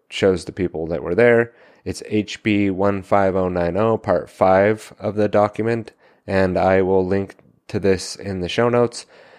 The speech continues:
But it's called Synthetic Biological Agents. And here it says, "There are two things," and wh-, why I'm bringing this up, oh, so, s-, actually, I think I had a second,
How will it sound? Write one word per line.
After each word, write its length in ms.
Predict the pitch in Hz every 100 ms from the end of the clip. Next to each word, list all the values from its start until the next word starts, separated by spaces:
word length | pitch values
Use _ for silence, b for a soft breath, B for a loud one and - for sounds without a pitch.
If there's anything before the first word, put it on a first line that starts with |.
| b b -
But 240 | 113 113
it's 140 | 107 -
called 280 | 123 107 -
Synthetic 580 | 113 101 127 139 127
Biological 760 | - 117 113 110 98 104 101 85
Agents. 720 | 95 98 92 - - - - _ _ 87
And 80 |
here 160 | 87 98
it 100 | 95
says, 400 | - 104 95 - b b b b b
"There 180 | 123 113
are 160 | 117 110
two 300 | - 143 147
things," 400 | 143 113 95 -
and 140 | 104
wh-, 160 | 117 87
why 200 | 117 131
I'm 100 | 120
bringing 340 | 120 113 110
this 180 | 101 -
up, 320 | 104 90 - _ _ -
oh, 80 | 107
so, 260 | - 85 -
s-, 160 | - -
actually, 500 | 123 - 120 113 107 - _ _ _ _ b b b b b -
I 360 | 101 104 107
think 360 | - 127 123 -
I 100 | 101
had 140 | 107
a 60 | 90
second, 720 | - 127 123 113 98 -